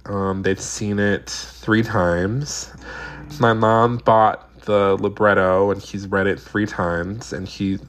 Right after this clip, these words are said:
she'll read it, and then she'll listen to the cast <laughs> album. Um, and I think that their reactions to the characters of the parents are that there are some things,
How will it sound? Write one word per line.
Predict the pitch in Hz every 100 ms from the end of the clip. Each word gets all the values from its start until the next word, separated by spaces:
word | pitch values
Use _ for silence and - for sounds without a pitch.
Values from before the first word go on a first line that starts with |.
| -
she'll | - 117
read | 101 107 110
it, | 120
and | 101 101
then | 95
she'll | 104
listen | 98 98 - 98
to | - 101 95 95 98 - - - - - -
the | 107
cast | - 92 -
<laughs> |
album. | 90 90 190 180 - 196 - - - - - 147 -
Um, | 123 123 120 113 113 127 - - - - -
and | 170 160
I | 170
think | 208 208
that | 202
their | 196 175
reactions | 160 139 143 - 143
to | 151
the | 139
characters | - - 143 131 131 139 131
of | 123
the | 113
parents | - 147 139 139 131 127
are | 82 110 110
that | 107 107 104 104 - - _ - - -
there | 135
are |
some | 127 - 143 147
things, | - 143 135 131 131 127 -